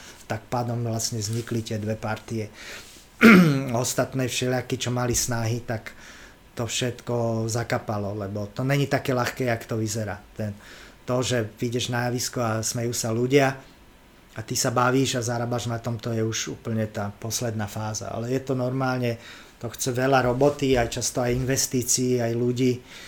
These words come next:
lebo je to jak, jak firma, je to normálne tvoj biznis. Takže nám to s Jerrym začalo fungovať. Ten jeho mladický poz-, pohľad na tie veci a skúsenosti zo stand-upu, ktoré on mal dlhšie než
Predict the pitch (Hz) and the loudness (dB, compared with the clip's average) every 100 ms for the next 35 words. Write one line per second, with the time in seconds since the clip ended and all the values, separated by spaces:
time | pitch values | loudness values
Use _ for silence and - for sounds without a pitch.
0 | - - - 120 113 113 110 123 107 - | -16 -18 -10 -6 -2 -2 -2 -2 -2 -2
1 | 147 101 - - - 131 113 107 101 104 | -4 -6 -10 -16 -6 -2 0 -2 -4 -6
2 | 117 117 117 117 117 - 110 107 110 117 | -4 -2 -2 -2 -2 -6 -6 -2 -2 -2
3 | 110 - - - - - - - - - | -6 -8 -18 -20 -20 -20 -20 -20 -16 -4
4 | 135 127 139 151 - - - - - - | 0 2 2 -2 -14 -20 -20 -20 -20 -20
5 | - - - 147 160 156 151 147 147 143 | -20 -20 -4 2 4 4 2 2 2 4
6 | 143 - 147 123 147 160 170 165 165 - | 2 2 2 2 2 6 8 8 4 -4
7 | - - - - - 123 131 151 135 123 | -20 -20 -18 -18 -6 0 4 6 6 4
8 | 113 107 127 165 185 180 - 156 156 156 | 0 2 6 10 10 8 4 6 8 8
9 | 151 143 147 131 120 - 160 165 165 175 | 6 0 0 0 -2 2 6 8 8 6
10 | 160 156 156 160 147 151 151 156 151 151 | 8 6 4 4 6 6 4 4 4 0
11 | - - - - - - - - - - | -12 -18 -20 -20 -20 -20 -20 -20 -10 -2
12 | 139 - - 143 160 147 143 139 139 - | 0 0 -2 0 4 4 4 2 2 4
13 | 143 139 135 131 139 - 131 123 127 120 | 2 4 4 2 -4 0 0 2 0 0
14 | 117 127 - 139 135 131 | 0 0 2 2 2 0